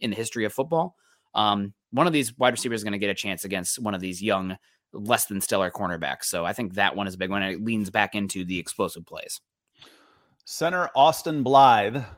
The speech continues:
Speaker 2: if he's starting, Seahawks center over whoever's lined up over the top of him. That's a key matchup on defense. Win that one and the rest should take care of itself.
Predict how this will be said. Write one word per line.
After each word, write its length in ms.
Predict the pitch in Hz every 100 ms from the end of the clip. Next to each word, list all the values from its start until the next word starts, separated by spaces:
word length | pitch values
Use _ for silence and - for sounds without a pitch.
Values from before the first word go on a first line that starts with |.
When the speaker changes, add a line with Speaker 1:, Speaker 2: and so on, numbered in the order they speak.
| _
Speaker 2:
if 100 | 110
he's 180 | 120 113
starting, 600 | - 123 120 92 92 107 _ _ _
Seahawks 380 | - 143 143 139
center 320 | 131 139 131
over 200 | 117 110
whoever's 360 | 107 120 120 107
lined 220 | 113 110
up 100 | 101
over 180 | 110 98
the 80 | 92
top 280 | 85 82
of 100 | 85
him. 160 | 85 76 - _ _ _ _
That's 180 | 117 131
a 40 |
key 180 | 131 139
matchup 380 | 120 117 117 -
on 140 | 107
defense. 420 | 98 107 117 107
Win 180 | 107 127
that 180 | 127 107
one 160 | 117 113
and 100 | 101
the 60 |
rest 280 | 98 104 - - _ _ _ _ _ _
should 260 | - 113 -
take 180 | 107
care 200 | - 104
of 80 | 101
itself. 500 | 90 - 101 120 -